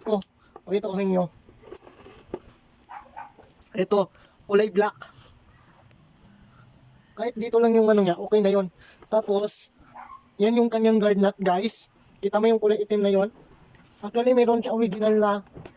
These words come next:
guard nut dito eh. Naitago ko lang dito sa, sa basket ko. Ito, naitago lang dyan. Tapos, pinalitan ko na rin yung kanyang L E C kasi yung kanyang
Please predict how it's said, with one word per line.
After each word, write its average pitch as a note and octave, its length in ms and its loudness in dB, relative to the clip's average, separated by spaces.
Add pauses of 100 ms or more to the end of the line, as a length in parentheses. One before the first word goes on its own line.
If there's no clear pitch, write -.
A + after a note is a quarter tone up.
(160)
guard G3+ 240 -2
nut G#3+ 160 0
dito G#3+ 320 -4
eh. F3+ 80 0 (320)
Naitago G3 400 -2
ko G#3+ 160 -2
lang G3+ 160 2
dito G3+ 240 -4
sa, F#3+ 320 -2 (640)
sa F#3+ 160 -6
basket - 400 -6
ko. E3 160 -18
Ito, E3+ 320 -8 (320)
naitago F3+ 400 -8
lang F#3 160 -2
dyan. E3+ 240 -6 (560)
Tapos, B3 320 -2
pinalitan A#3 560 0
ko A#3+ 80 -4
na A3+ 80 0
rin A3+ 160 2
yung A3 80 0
kanyang A3 400 -2 (560)
L G#3+ 160 -2
E G#3+ 80 -4
C A#3 160 -8
kasi A3+ 240 -6
yung A3 160 -2
kanyang A3 400 -2